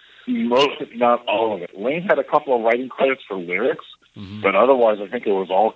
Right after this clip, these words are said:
Speaker 1: Cantrell. I think Mike had a credit on, I think it's It Ain't Like That and Confusion. I think those were the two songs he had a credit on.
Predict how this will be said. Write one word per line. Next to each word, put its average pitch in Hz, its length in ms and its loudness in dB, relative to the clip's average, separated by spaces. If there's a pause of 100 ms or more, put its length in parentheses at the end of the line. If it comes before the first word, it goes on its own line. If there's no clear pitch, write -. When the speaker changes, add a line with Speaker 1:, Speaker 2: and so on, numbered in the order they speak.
Speaker 1:
Cantrell. 104 580 0
I 107 40 -4
think 131 180 0 (440)
Mike 135 360 -2
had 127 380 0 (920)
a 104 60 -2
credit 127 540 -2
on, 113 520 2 (360)
I 107 60 -8
think 123 180 -8
it's - 120 -8 (200)
It 113 100 2
Ain't 123 180 2
Like 113 260 0
That 123 160 4
and 113 120 -12
Confusion. 101 720 -2
I 80 60 -6
think 98 180 -10
those 98 160 -2
were 98 140 0
the - 100 -20
two 120 120 0
songs 107 200 -4
he 101 80 2
had 98 100 4
a 87 60 -2
credit 110 320 0
on. 151 240 0